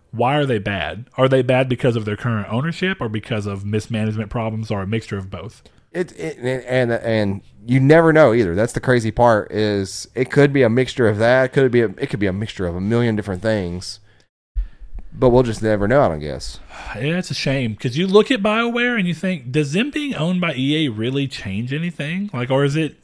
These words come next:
Speaker 2: You would think not, but then, like, the first thing in our news is ads in the new game.
Speaker 1: <laughs>
Speaker 2: So, like, you never know.
Speaker 1: Yeah.
Speaker 2: It's, it's hard 'cause it could be that,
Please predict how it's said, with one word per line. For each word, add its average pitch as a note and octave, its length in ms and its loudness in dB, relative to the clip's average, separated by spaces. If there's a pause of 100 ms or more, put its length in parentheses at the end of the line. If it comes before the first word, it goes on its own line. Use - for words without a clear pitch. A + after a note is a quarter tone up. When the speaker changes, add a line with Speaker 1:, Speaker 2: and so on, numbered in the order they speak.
Speaker 2:
You A#2+ 260 6
would F#3+ 180 6
think C#3+ 260 4
not, D3+ 240 4
but D3 120 2
then, A#2+ 420 0
like, A2 180 0
the A#2+ 100 -2
first B2+ 260 0
thing D3 140 0
in D3 80 2
our D3 120 2
news D3+ 260 2
is A2+ 140 -4
ads B2 400 2
in C3 80 -2
the C3+ 80 2
new C#3+ 160 2
game. C#3+ 500 0
Speaker 1:
<laughs> - 40 -20 (1200)
Speaker 2:
So, B2 260 2
like, A#2 220 2
you B2+ 100 0
never C3 400 4
know. G2 420 2 (160)
Speaker 1:
Yeah. F#2+ 240 -4
Speaker 2:
It's, B2+ 220 -2
it's D3+ 140 -2
hard D#3 340 6
'cause B2 120 2
it C3+ 140 2
could D3 160 0
be C#3 160 2
that, B2+ 260 4